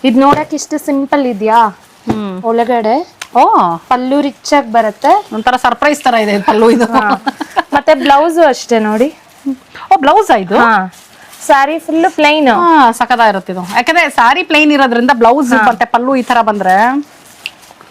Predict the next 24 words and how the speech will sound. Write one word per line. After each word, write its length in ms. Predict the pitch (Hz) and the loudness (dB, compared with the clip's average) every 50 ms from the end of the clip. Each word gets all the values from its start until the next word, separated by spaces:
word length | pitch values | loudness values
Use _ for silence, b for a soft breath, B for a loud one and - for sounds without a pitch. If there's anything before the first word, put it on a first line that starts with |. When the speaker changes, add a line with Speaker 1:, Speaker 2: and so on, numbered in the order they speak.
| _ _ - - - - - - - - - - - - - - | _ _ -20 -20 -20 -20 -20 -20 -20 -20 -20 -20 -20 -20 -20 -16
Speaker 2:
ಸೂಪರ್. 240 | - 226 214 208 202 | -12 -8 -8 -6 -4
Speaker 1:
ತುಂಬಾ 280 | - 262 254 262 254 240 | -2 0 2 2 2 2
Speaker 2:
ನಾನು 200 | 240 285 285 285 | 2 2 0 0
actually 260 | 269 - 339 311 311 | -2 -4 -4 -2 -2
ಫಸ್ಟ್ 100 | 269 - | -2 0
ಪ್ಲೈನ್ 240 | - 269 285 302 311 | 0 2 2 2 0
Speaker 1:
ಏಟ್ 100 | 254 294 | 0 0
ಹಂಡ್ರೆಡ್ 320 | 277 285 285 294 302 285 | 0 2 4 4 4 4
Speaker 2:
ಇರೋದ್ 160 | 277 277 254 | 2 2 2
ನೋಡಿ 500 | 254 247 240 240 247 294 294 269 254 269 | 2 2 2 2 2 0 0 2 0 0
Speaker 1:
range. 680 | 294 285 - - - - - - - _ - - 220 214 | -2 -2 -8 -20 -20 -20 -20 -20 -20 _ -10 -4 0 0
Speaker 2:
ದೊಡ್ಡೋರಿಗೆ 460 | 262 254 233 311 320 320 294 294 269 | 0 2 4 2 2 2 2 0 0
ಗಿಫ್ಟ್ 260 | 233 262 285 - - | 0 -4 -6 -4 -2
ಮಾಡಕ್ 200 | 254 240 254 - | -2 -2 -2 0
ಚೆನ್ನಾಗಿದೆ 380 | - 226 220 214 214 208 202 202 | 0 0 0 0 0 0 0 0
ಅನ್ಕೊಂಡೆ. 520 | 185 180 175 185 180 180 214 277 359 330 | -2 -2 -4 -4 -2 0 0 0 2 2
But 120 | 285 269 262 | 0 -2 0
Speaker 1:
ಹಾ. 100 | - 233 | 0 0
Speaker 2:
ಪಲ್ಲು 220 | - 262 277 294 320 | 0 0 0 -2 0
ಮತ್ತೆ 260 | 277 269 247 - 233 | 0 0 0 0 -4
ಇದು 160 | 226 226 254 | -4 -4 -4
ಸಖತ್ತಾಗಿದೆ, 460 | - - 214 196 214 208 208 202 196 | -4 -4 -4 -2 0 0 0 0 2
ಯಾರಾದ್ರೂ 360 | 202 202 214 226 220 214 208 | 2 2 4 2 2 0 -2
ಉಟ್ಕೋಬಹುದು. 400 | 208 190 - 202 185 185 185 190 | -8 -6 -4 -4 -2 -2 -2 -2